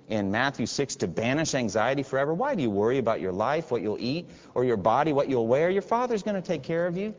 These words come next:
He's gonna meet all your needs. Seek first the kingdom of God and his righteousness, and all these things will be added to you as well.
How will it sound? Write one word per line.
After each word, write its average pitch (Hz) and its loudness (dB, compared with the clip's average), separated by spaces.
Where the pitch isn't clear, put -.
He's 180 -6
gonna 190 0
meet 208 0
all 208 4
your 208 0
needs. 214 0
Seek 220 -2
first 208 2
the 147 -4
kingdom 180 -2
of 143 -2
God 151 2
and 110 -4
his 139 -4
righteousness, 123 -4
and 127 -2
all 226 6
these 202 0
things 135 -2
will 110 2
be 98 -4
added 110 0
to 104 -6
you 90 -4
as 82 -6
well. 85 -4